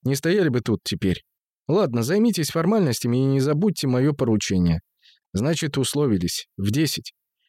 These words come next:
Понемногу статуя обрела прежний воинственный вид и застыла в неподвижности. Вдруг она промолвила: "Мне будто чего-то не хватает". Лепарелло ответил: "Шляпы, не волнуйтесь,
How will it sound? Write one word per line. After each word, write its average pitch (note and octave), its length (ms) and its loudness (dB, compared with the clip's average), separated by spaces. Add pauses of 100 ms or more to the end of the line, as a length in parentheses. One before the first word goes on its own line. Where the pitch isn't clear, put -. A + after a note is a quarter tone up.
(200)
Понемногу G#3 460 0
статуя F3 480 0
обрела C#3+ 360 0
прежний B2 460 0
воинственный A2+ 580 2
вид G#2 320 2 (320)
и G2+ 80 0
застыла D3 520 0
в C3 80 0
неподвижности. F#2+ 1040 0 (360)
Вдруг D3+ 300 -2
она F3+ 180 2
промолвила: D#3+ 600 2 (480)
"Мне B2+ 220 0
будто C#3+ 380 0
чего-то C#3 460 0
не C3+ 140 2
хватает". A#2+ 600 0 (440)
Лепарелло C3+ 540 0
ответил: A2+ 400 -2 (100)
"Шляпы, D#3+ 540 -2 (180)
не B2+ 140 0
волнуйтесь, G#3+ 540 0